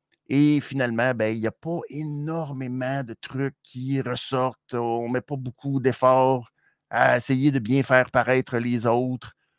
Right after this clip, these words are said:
à essayer de construire des histoires, parce que cette histoire-là,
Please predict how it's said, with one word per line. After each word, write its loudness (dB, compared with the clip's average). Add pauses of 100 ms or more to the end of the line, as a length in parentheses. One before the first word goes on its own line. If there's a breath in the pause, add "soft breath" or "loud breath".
(120)
à 6
essayer 2
de -10
construire -2
des -4
histoires, -2
parce -12
que -4
cette -10
histoire-là, 0